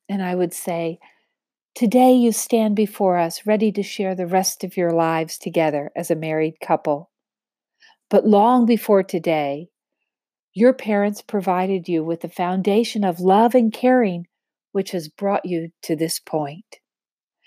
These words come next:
At this time, the bride and groom would like to acknowledge the love and sacrifice that each mother has made to make their children who they are today. A man and a woman,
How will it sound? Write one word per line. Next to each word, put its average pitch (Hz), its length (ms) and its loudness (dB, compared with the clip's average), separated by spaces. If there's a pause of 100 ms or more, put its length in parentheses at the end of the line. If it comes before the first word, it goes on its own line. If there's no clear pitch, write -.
(320)
At 226 240 0
this 294 340 2
time, 208 640 -2
the 202 80 -4
bride 220 380 4
and 214 120 0
groom 202 300 0
would 196 140 0
like 208 240 0
to 233 120 0
acknowledge 202 760 -2 (580)
the 196 100 2
love 208 440 6
and 214 120 -2
sacrifice 202 1000 -2
that - 240 2
each 294 320 -4
mother 269 340 2
has 165 260 -2
made 165 480 -4 (640)
to 220 100 -4
make 226 300 0
their 220 140 2
children 180 600 -4
who 170 180 -8
they 165 180 -2
are 160 240 -2
today. 147 680 -6 (880)
A 170 100 -8
man 185 480 2
and 208 120 4
a 208 80 6
woman, 170 540 0